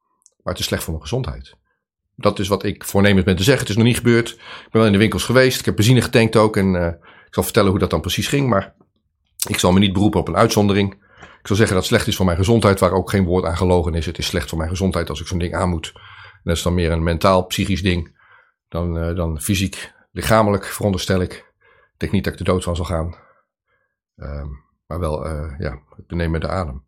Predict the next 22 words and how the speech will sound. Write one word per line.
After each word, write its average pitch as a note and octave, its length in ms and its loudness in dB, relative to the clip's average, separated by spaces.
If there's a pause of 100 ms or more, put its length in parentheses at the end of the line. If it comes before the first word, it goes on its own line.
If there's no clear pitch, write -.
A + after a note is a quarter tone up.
(100)
Maar - 320 -2
goed, F#3+ 100 6
je D#3+ 60 0
kan E3 160 4
dus C#3 140 2
achter B2+ 220 2
dit A#2+ 180 0
ding A2+ 280 2
verschuilen. C3 380 4
Als C#3 100 4
die D3 100 4
boa B2+ 240 6
nou A2 140 6
zegt, - 180 -2
"Ja, - 100 6
maar, C3+ 420 2
ja, B2+ 140 4
maar C3 120 6
dan C3+ 100 6
moet D3 120 4
je D3 60 4
aantonen." D3+ 600 4